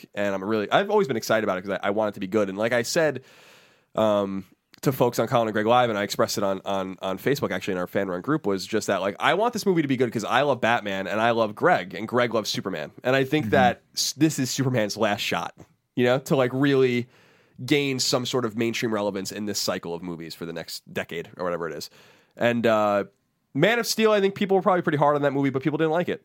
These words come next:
Speaker 1: and, and the market's gonna, market's gonna speak to that. So I want this to be good, and I want it to resonate and make sense because I do want D C to have. I, I like what D C's going for more than what I li-, than I care for Marvel. And it's not to say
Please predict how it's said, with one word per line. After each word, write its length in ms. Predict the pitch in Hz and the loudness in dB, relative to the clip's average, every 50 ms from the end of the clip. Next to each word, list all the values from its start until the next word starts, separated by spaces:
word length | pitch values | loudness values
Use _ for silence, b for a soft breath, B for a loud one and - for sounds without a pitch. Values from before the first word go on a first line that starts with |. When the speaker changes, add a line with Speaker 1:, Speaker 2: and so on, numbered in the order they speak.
| _ | _
Speaker 1:
and, 380 | - 117 113 113 113 113 113 117 - | 2 2 4 4 2 0 -2 -2 0
and 160 | 117 117 117 120 | 0 2 2 4
the 40 | 120 | 4
market's 320 | 127 135 131 151 131 - | 4 4 4 2 0 2
gonna, 160 | - 131 123 - - | 2 2 2 0 0
market's 340 | 127 123 123 131 131 139 - | 2 4 4 4 4 0 -2
gonna 180 | - 143 127 120 | 0 0 0 0
speak 340 | - - - 147 147 135 - | 0 -2 -2 -2 -2 0 0
to 80 | 131 | 2
that. 240 | 104 95 95 92 - | 2 2 2 0 -2
So 340 | - 117 104 101 101 101 - B B B B B B | -2 0 0 2 0 0 -2 B B B B B B
I 140 | B 131 147 | B 0 2
want 240 | 151 165 175 196 196 | 2 2 2 2 0
this 100 | 202 196 | -2 -4
to 60 | - | -4
be 80 | 156 143 | -6 -2
good, 140 | 127 147 151 | 0 2 2
and 100 | 143 131 | 4 2
I 60 | 123 | 2
want 220 | 120 123 123 123 | 4 4 2 2
it 40 | 120 127 | 2 0
to 80 | 127 | 0
resonate 360 | 110 117 117 113 110 113 113 | 2 2 2 2 2 0 0
and 80 | 104 107 | 0 0
make 160 | 107 101 - | -2 -2 0
sense 260 | - - 131 113 110 | 0 0 0 0 0
because 240 | - 110 - 110 107 | -2 -2 -2 0 2
I 80 | 117 117 | 2 0
do 160 | 127 151 180 | 2 0 2
want 240 | 190 175 139 120 - | 2 2 2 0 -2
D 100 | 113 110 | -6 -8
C 180 | - - 120 | -6 -4 -2
to 80 | 110 104 | -2 0
have. 220 | 117 113 107 104 - | 2 2 0 2 2
I, 180 | 131 147 165 170 - | 2 2 2 2 2
I 100 | 151 160 | 2 2
like 220 | 170 185 208 220 - | 2 2 0 0 0
what 140 | 208 196 196 | -2 -2 -2
D 100 | 165 147 | -4 -8
C's 220 | - 160 131 127 | -6 -6 -6 -2
going 240 | 123 127 127 127 120 | 0 0 0 0 -2
for 180 | - 120 104 | -4 -6 -4
more 220 | 101 104 101 101 98 | -2 -2 -2 -2 -2
than 100 | 95 95 | -4 -4
what 100 | 92 90 | -4 -2
I 80 | 95 90 | -2 -2
li-, 240 | 92 98 - 104 104 85 | -4 -6 -6 -8 -8 -6
than 200 | - 110 101 98 - - | -4 -6 -6 -6 -6 -4
I 160 | 107 107 104 | -4 -4 -2
care 220 | - - 110 101 | -2 -2 -4 -4
for 80 | - 101 | -4 -4
Marvel. 320 | 92 101 110 104 90 90 | -4 -2 -2 -2 -2 -6
And 60 | 92 101 | -6 -4
it's 80 | - | -2
not 100 | 175 165 | -2 -2
to 40 | - | 0
say 220 | - 147 131 131 | 0 0 0 0